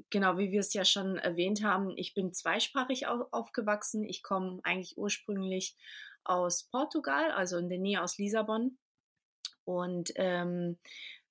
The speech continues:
bin, also wir sind, meine Eltern sind zuerst tatsächlich ausgewandert. Ich bin danach gekommen, zwei Jahre später, und da war ich vier Jahre alt.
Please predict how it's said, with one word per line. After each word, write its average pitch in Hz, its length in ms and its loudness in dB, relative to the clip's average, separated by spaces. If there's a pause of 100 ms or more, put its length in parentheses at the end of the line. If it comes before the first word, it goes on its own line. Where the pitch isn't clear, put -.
(360)
bin, 233 720 4 (400)
also 180 160 0
wir 202 100 2
sind, 220 480 0 (240)
meine 202 220 2
Eltern 220 220 2
sind 208 200 0
zuerst 233 400 2
tatsächlich 247 480 -4
ausgewandert. 233 840 0
Ich 208 180 -8
bin 208 140 0
danach 190 540 -2
gekommen, 226 680 0 (340)
zwei 190 240 -2
Jahre 185 220 -2
später, 202 440 -4
und 190 80 -4
da 180 160 -4
war 175 160 -2
ich 175 180 -4
vier 196 440 0
Jahre 175 480 -4
alt. - 500 -14